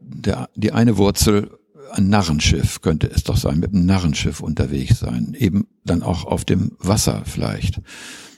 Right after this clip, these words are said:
Und andere kamen auf den Gedanken, aber Grenzen überschreiten,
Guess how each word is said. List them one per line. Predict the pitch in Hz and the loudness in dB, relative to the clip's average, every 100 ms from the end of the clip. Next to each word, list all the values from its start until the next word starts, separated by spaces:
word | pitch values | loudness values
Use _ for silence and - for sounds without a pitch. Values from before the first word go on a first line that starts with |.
| _ - - | _ -16 -4
Und | 87 78 - | -2 -2 0
andere | 92 98 98 95 | 2 2 2 2
kamen | 104 95 92 | 2 4 2
auf | - 85 | 2 0
den | 98 | 0
Gedanken, | 87 85 82 87 - 90 - _ - | 0 2 0 0 -2 -2 -4 _ -4
aber | 78 80 76 73 - - - - 233 | -2 0 -2 -4 -12 -16 -16 -14 -10
Grenzen | 143 101 95 110 - 92 | -6 2 2 2 0 0
überschreiten, | 104 87 73 87 - 85 101 82 69 69 | 0 0 2 2 2 0 0 -2 -4 -6